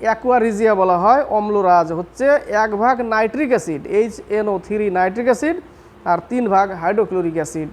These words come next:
চারের এ নম্বর আনসার। পাঁচ থেকে সাত, পাঁচ নম্বর, আঠারোশো তেত্রিশ খ্রিস্টাব্দে মহলবাড়ি, যেটা মহলওয়ালি বলেছে, বন্দোবস্ত কার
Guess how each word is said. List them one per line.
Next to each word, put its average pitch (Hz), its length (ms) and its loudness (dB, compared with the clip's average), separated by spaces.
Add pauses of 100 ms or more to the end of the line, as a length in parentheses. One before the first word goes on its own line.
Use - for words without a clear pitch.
(140)
চারের 160 420 0
এ 196 120 0
নম্বর 143 320 -4
আনসার। 131 320 -12 (920)
পাঁচ 240 220 2
থেকে 269 220 2
সাত, 175 280 2 (160)
পাঁচ 277 300 0
নম্বর, 240 520 4 (300)
আঠারোশো 254 460 0 (100)
তেত্রিশ 269 560 0
খ্রিস্টাব্দে 285 760 2
মহলবাড়ি, 240 800 2 (360)
যেটা 196 320 -2
মহলওয়ালি 220 640 4
বলেছে, 196 560 0 (340)
বন্দোবস্ত 240 680 2 (120)
কার 233 340 4